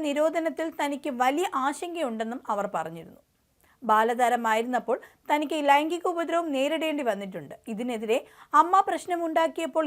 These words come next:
ഹിന്ദി സിനിമാ മേഖലയിൽ നിന്ന് തന്നെ പുറത്താക്കിയെന്നും അവർ പറയുകയുണ്ടായി. തമിഴ് സിനിമയിലെ ലൈംഗിക ഉപദ്രവവും പീഡനങ്ങളെക്കുറിച്ചും അന്വേഷണത്തിൽ കാര്യമായ പുരോഗതി ഉണ്ടായിട്ടില്ല.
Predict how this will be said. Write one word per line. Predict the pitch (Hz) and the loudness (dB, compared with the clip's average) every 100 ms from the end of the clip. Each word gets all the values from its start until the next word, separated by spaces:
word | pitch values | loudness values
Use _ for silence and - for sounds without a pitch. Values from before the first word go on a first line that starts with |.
| 294 | -2
ഹിന്ദി | 339 339 392 403 | -2 0 0 0
സിനിമാ | 349 349 339 | -2 -2 -2
മേഖലയിൽ | 339 320 339 330 | -2 -2 -4 -2
നിന്ന് | 320 311 320 311 | -4 -2 -2 0
തന്നെ | 269 269 311 311 | 0 0 -2 -2
പുറത്താക്കിയെന്നും | 277 311 - 349 277 277 254 247 208 | -2 0 0 0 0 -4 -4 -2 -2
അവർ | 214 196 | -2 -2
പറയുകയുണ്ടായി. | 175 180 170 151 - - _ _ _ _ _ _ - | -4 -6 -8 -10 -12 -14 _ _ _ _ _ _ 2
തമിഴ് | 262 277 277 | 4 2 -2
സിനിമയിലെ | 277 277 269 269 247 | -2 0 4 4 4
ലൈംഗിക | 240 254 277 | 2 -2 -4
ഉപദ്രവവും | 254 247 254 285 - _ _ | -4 2 4 4 0 _ _
പീഡനങ്ങളെക്കുറിച്ചും | 349 359 370 370 349 359 349 302 - - 254 | 0 0 0 0 2 0 0 -4 -6 -4 -2
അന്വേഷണത്തിൽ | 269 320 330 370 311 311 - 277 | -2 -4 -4 -6 -6 -6 -4 2
കാര്യമായ | 285 330 349 320 311 285 | 2 2 0 0 0 -2
പുരോഗതി | 254 277 302 285 233 | 0 2 2 -2 -4
ഉണ്ടായിട്ടില്ല. | 190 185 175 156 | -2 -2 -4 -10